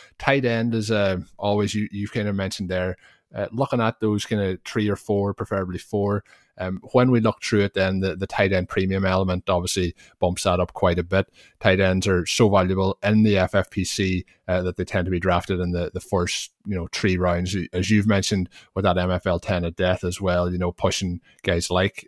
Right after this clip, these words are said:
like an Andrews up into that range as well. Um, drafting them in those first three rounds where the tight end has a winning percentage above ten percent, um, that essentially makes him kind of an, an elite player. But with tight ends and when, when you get into drafting them, what is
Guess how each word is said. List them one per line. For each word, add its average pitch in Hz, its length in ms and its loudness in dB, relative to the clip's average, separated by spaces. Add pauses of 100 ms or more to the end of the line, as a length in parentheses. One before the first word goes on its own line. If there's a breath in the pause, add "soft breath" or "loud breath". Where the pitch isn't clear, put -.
(120)
like 90 160 0
an 98 100 0
Andrews 92 380 0
up 92 160 0
into 90 240 -2
that 90 180 0
range 90 300 -2
as 87 120 -6
well. 98 320 2 (280 soft breath)
Um, 90 320 0 (240)
drafting 120 340 6
them 120 220 4
in 110 240 4
those 104 240 2
first - 320 0
three 98 160 0
rounds 92 340 0
where 98 60 -2
the 92 80 -4
tight 95 260 0
end 92 280 0
has 92 300 -2
a 98 80 -6
winning 92 280 -2
percentage 95 400 -4
above 90 340 -4
ten 95 220 -2
percent, 101 480 -2 (320 soft breath)
um, 85 380 -4
that 87 160 -2 (100)
essentially 87 420 -4
makes 87 260 -6
him 90 80 -6
kind 87 180 -6
of 87 120 -6
an, 90 80 -4
an 87 340 -6
elite 90 380 -4
player. 90 340 -2
But 92 140 -2 (340 loud breath)
with 127 200 0
tight 123 240 4
ends 110 500 2
and 98 120 -4 (100)
when, 98 340 2 (120)
when 98 200 0
you 92 100 -2
get 95 140 0
into 92 400 -2
drafting 107 400 2
them, 104 180 2 (260)
what 117 200 6
is 104 320 2